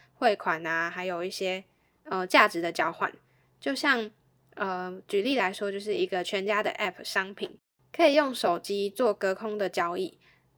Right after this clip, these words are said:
当然是要确保在互相信任的状态，否则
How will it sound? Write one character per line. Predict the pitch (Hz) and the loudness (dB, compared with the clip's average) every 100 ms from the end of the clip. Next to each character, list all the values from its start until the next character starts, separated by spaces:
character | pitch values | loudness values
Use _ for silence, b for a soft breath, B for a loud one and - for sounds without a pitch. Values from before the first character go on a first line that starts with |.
| _ | _
当 | 277 | 2
然 | 302 220 | 4 4
是 | 220 | 4
要 | 143 240 | 2 2
确 | - 220 | 2 2
保 | 202 180 | 4 2
在 | 208 | 2
互 | 214 226 | -2 -4
相 | - 196 | -2 -4
信 | 214 226 196 | -2 -2 0
任 | 196 | 0
的 | 175 | -2
状 | - 175 | -4 -6
态， | 185 185 - - | -2 -2 -2 -6
否 | - 214 | 0 2
则 | 214 226 | 8 8